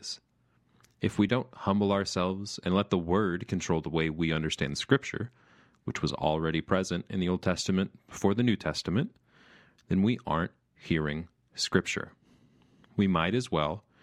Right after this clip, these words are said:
have nailed the word to a tree and walked away. Now, please don't think I'm making some theological point.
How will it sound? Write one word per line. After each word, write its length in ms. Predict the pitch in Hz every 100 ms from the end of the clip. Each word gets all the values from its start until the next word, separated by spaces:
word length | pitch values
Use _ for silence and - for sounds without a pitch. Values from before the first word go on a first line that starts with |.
| _ _
have 200 | - 78
nailed 260 | 82 85 82
the 60 |
word 440 | 76 82 90 95 -
to 100 | 107
a 60 |
tree 400 | - 85 76 73 - -
and 160 | 78
walked 280 | 69 71 -
away. 240 | - - - _ _ _ - _ _ _
Now, 120 | 92
please 320 | - 139 143
don't 200 | 120 98
think 200 | - 95
I'm 100 | 90
making 300 | 87 87 87
some 240 | - 90 85
theological 680 | 92 82 80 78 - -
point. 300 | - 76 73